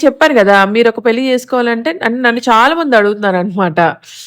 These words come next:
"మీరు ఇంకో పెళ్లి చేసుకుంటున్నారా? మా పరిస్థితి కూడా మీలానే ఉంది, మేమేం చేయాలి?" అని చెప్పి. So, అందుకు నేను నిన్న వీడియో చేశాను. So, ఏంటి అంటే ఎక్కువగా మనం పిల్లల గురించి ఎక్కువ ఆలోచించాలండి. మన గురించి కంటే ఇప్పుడు మన పిల్లల గురించి ఆలోచించాలి.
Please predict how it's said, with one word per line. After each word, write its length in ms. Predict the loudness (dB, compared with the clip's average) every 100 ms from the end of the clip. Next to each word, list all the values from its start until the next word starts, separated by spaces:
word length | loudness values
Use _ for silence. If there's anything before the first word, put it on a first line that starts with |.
| -20 _
"మీరు 140 | 2 2
ఇంకో 160 | 0
పెళ్లి 220 | -2 -2
చేసుకుంటున్నారా? 720 | 0 -2 -4 -6 -4 -2 0 0
మా 200 | 0 0
పరిస్థితి 400 | 0 -4 -6 -4
కూడా 160 | -4
మీలానే 460 | -2 -2 -2 -2 -4
ఉంది, 180 | -6 -4
మేమేం 460 | -2 -2 -2 -2
చేయాలి?" 420 | 0 2 2 0
అని 200 | -2 -2
చెప్పి. 180 | -4 -4
So, 100 | -2
అందుకు 320 | -2 0 -4
నేను 220 | -2 -2 -2
నిన్న 260 | -2 -2
వీడియో 280 | -2 -2 -2
చేశాను. 460 | -2 -4 -4 -10 -10 _ _ _ _ _ _ _ -2
So, 400 | 4 6 6 4 2
ఏంటి 360 | 0 0 -2 -2
అంటే 440 | -2 -2 -2 -2
ఎక్కువగా 320 | -4 -4 -4 -2
మనం 240 | -2 -2
పిల్లల 300 | 0 0 0
గురించి 260 | 0 -2 -6
ఎక్కువ 180 | -4
ఆలోచించాలండి. 840 | -2 -2 -4 -8 -8 -10 -10 -10 -14 _ _
మన 220 | -2 0
గురించి 300 | 0 -2 -6
కంటే 320 | -4 -4 -4 -6
ఇప్పుడు 240 | -8 -8
మన 160 | -6 -6
పిల్లల 340 | -4 -2 -2
గురించి 260 | -4 -2 -2
ఆలోచించాలి. 600 | -2 -4 -6 -6 -6